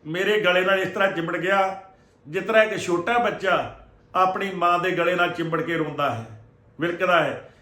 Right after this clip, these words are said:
ਕਹਿੰਦਾ, "ਜੀ ਮੈਂ ਬ-, ਬੜਾ ਖੁਸ਼ ਹੋਇਆ, ਅੱਖਾਂ 'ਚੋਂ ਪਾਣੀ ਵਗ-, ਵਗੀ ਜਾਵੇ ਤੇ ਨਾਲੇ ਹੱਸੀ ਜਾਵੇ, ਨਾਲੇ ਬਹੁਤ ਖੁਸ਼ ਹੋਇਆ।" ਐਸੇ ਸਮੇਂ ਆਉਂਦੇ ਨੇ ਤੇ ਸਿੱਖ ਸੰਗਤਾਂ ਨੂੰ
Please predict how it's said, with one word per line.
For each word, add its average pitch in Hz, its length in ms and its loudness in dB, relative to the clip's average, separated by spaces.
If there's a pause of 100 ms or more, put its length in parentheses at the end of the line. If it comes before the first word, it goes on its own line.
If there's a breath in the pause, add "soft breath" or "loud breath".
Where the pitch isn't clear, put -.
(140 loud breath)
ਕਹਿੰਦਾ, 180 280 0
"ਜੀ 208 160 -4
ਮੈਂ 180 260 0
ਬ-, 180 200 -2
ਬੜਾ 170 260 0
ਖੁਸ਼ 175 280 -4
ਹੋਇਆ, 151 400 -2 (300 loud breath)
ਅੱਖਾਂ 185 240 -2
'ਚੋਂ 208 160 0
ਪਾਣੀ 185 300 -2
ਵਗ-, 190 280 -4
ਵਗੀ 180 240 -2
ਜਾਵੇ 185 180 2
ਤੇ 202 120 -4
ਨਾਲੇ 185 260 0
ਹੱਸੀ 147 300 -4
ਜਾਵੇ, 147 360 -4 (300 loud breath)
ਨਾਲੇ 180 160 -2
ਬਹੁਤ 170 300 -2
ਖੁਸ਼ 160 220 -4
ਹੋਇਆ।" 151 340 -2 (380 loud breath)
ਐਸੇ 240 680 4 (280)
ਸਮੇਂ 214 360 0
ਆਉਂਦੇ 208 300 2
ਨੇ 180 340 -4 (320)
ਤੇ 196 160 -2
ਸਿੱਖ - 260 -8
ਸੰਗਤਾਂ 185 440 -2
ਨੂੰ - 340 -8